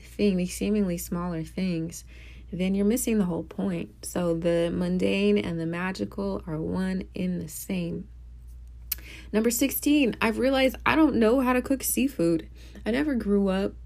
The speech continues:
eating seafood very much. I grew up in the Midwest. There wasn't really, you know, water around us like that. And, uh, just in New Orleans,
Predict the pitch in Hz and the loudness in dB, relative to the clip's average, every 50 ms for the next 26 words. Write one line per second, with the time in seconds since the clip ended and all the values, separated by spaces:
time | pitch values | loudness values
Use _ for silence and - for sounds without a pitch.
0 | - - - 190 185 196 208 220 226 220 214 208 202 202 - - 208 208 208 208 | -14 -6 -2 0 2 2 4 2 4 4 4 2 2 0 0 2 4 4 4 4
1 | - 226 214 202 208 208 214 214 214 208 208 208 - 190 180 170 - 185 202 202 | 2 0 4 4 4 4 6 6 4 4 4 2 2 2 0 0 0 0 2 2
2 | 202 202 190 175 175 175 175 180 196 190 170 165 175 190 - - - 160 170 175 | 2 2 0 0 0 0 -2 -2 0 0 0 2 0 -2 -4 -4 -2 0 0 0
3 | 165 165 170 170 165 165 165 160 156 156 160 - 170 165 160 165 160 156 147 147 | 0 -2 -2 -2 -2 -2 0 0 0 -2 -2 -4 -4 -2 -2 -2 -2 -4 -4 -2
4 | 143 147 156 165 170 165 165 160 156 - - - - - - - - 180 170 170 | -2 -2 -2 0 0 0 0 -2 -4 -8 -16 -18 -18 -18 -12 -6 -2 0 0 0
5 | 170 185 185 185 190 - - 175 170 175 175 - 175 175 175 175 170 165 - - | 0 0 0 -2 -2 -2 -2 -2 -2 -4 -4 -4 -4 -2 -2 -2 -2 -4 -6 -10
6 | - - - - - - - - - - 165 165 170 170 160 160 165 156 160 160 | -18 -20 -20 -20 -20 -20 -20 -10 -4 -2 -2 0 0 0 0 0 0 0 -2 -2
7 | 170 170 160 151 151 151 165 170 175 185 180 180 180 - - - - - - 202 | -2 -2 -2 -2 -2 -4 -4 -4 -6 -6 -6 -6 -8 -8 -10 -14 -12 -6 -4 -4
8 | 208 240 233 233 214 196 175 180 202 220 202 180 175 - | 0 2 4 4 6 6 6 4 4 4 4 2 -2 -4